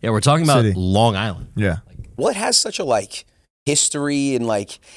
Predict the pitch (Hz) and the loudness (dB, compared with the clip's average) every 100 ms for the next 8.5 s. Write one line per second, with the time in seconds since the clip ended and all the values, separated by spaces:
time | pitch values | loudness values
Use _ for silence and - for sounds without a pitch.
0 | _ - 143 147 127 156 - 151 135 135 | _ -4 -2 0 2 2 0 -2 -2 -2
1 | 127 135 120 107 95 - - _ 98 120 | 0 0 0 0 0 -6 -18 _ 0 2
2 | 117 113 113 113 113 107 92 - 110 120 | 2 0 0 -2 -2 -4 -8 -4 0 4
3 | 135 139 139 143 139 147 147 - 120 123 | 4 2 0 0 -2 -2 0 2 4 4
4 | 110 92 110 - 104 - 123 120 110 - | 2 0 -2 -2 0 2 2 2 0 -4
5 | - 87 - 110 123 117 120 110 - 101 | -16 -10 -4 0 2 2 0 -2 -6 -12
6 | - 98 - 131 123 101 113 107 110 95 | -10 -8 -4 -2 -2 -2 -4 -2 -2 -2
7 | - 101 123 123 151 147 151 113 110 107 | 0 0 0 -2 -2 0 0 0 0 -2
8 | 98 104 92 101 | -2 -4 -6 -10